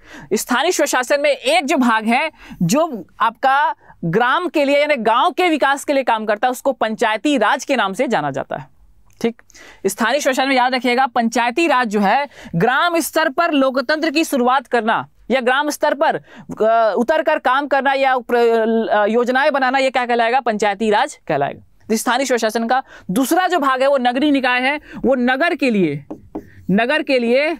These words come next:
योजना बनाना या वहां पर जाकर कार्य करना ही नगरीय प्रशासन कहलाता है। यानी स्थानीय स्वशासन दो भागों में बटा हुआ है। तो प्रश्न कैसे भी दे, नग-, पंचायत, नग-, पंचायती राज दे दे, वो भी प्र-, स्थानीय स्वशासन का है, और नगरीय निकाय भी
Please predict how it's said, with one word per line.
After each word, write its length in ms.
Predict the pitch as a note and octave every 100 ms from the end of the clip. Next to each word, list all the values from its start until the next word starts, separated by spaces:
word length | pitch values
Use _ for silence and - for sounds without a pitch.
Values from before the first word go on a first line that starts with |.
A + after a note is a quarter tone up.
| G#3
योजना 380 | A3+ A#3+ B3+
बनाना 340 | B3 A3 A3 B3
या 160 | B3
वहां 240 | A3 G#3 C#4+
पर 140 | D4
जाकर 280 | A#3 G#3+ A#3
कार्य 260 | G#3+ G3 G3
करना 220 | F#3+ F#3+
ही 260 | G#3 E4 D#4 -
नगरीय 320 | F3+ F3 A#3
प्रशासन 460 | F#3 E3+ D3+ G#3+ B3
कहलाता 340 | E3+ C#3+ D3
है। 60 | F3
यानी 220 | C4 G#3+ - - - -
स्थानीय 440 | A3 - A3 C#4
स्वशासन 500 | D#4 C4+ A#3+ G#3 C4+
दो 120 | A3 A3
भागों 240 | G3+ F#3
में 80 | F3+
बटा 180 | D3+ D3+
हुआ 180 | C3+
है। 60 | - - _ _ - - -
तो 60 | A#3
प्रश्न 280 | C4 C4+ A#3+ - _ -
कैसे 240 | A#3 C#4
भी 80 | G#3
दे, 240 | E3+ D#3 -
नग-, 280 | G3+ G3 -
पंचायत, 440 | G#3+ G#3+ A3 A3
नग-, 200 | G#3 G3+
पंचायती 400 | - G#3+ A3 A3+
राज 180 | B3+ A#3+
दे 120 | A#3+
दे, 140 | A#3+ B3+ _ _
वो 80 | F#3+
भी 100 | A3+
प्र-, 140 | A#3 G#3
स्थानीय 320 | - A#3+ A#3
स्वशासन 400 | A3+ G#3+ G#3+ A3
का 120 | G#3+
है, 140 | A3+ - - -
और 120 | -
नगरीय 320 | G3 G3+ A#3+ C#4
निकाय 240 | A#3 G3
भी 240 | G3+ D#4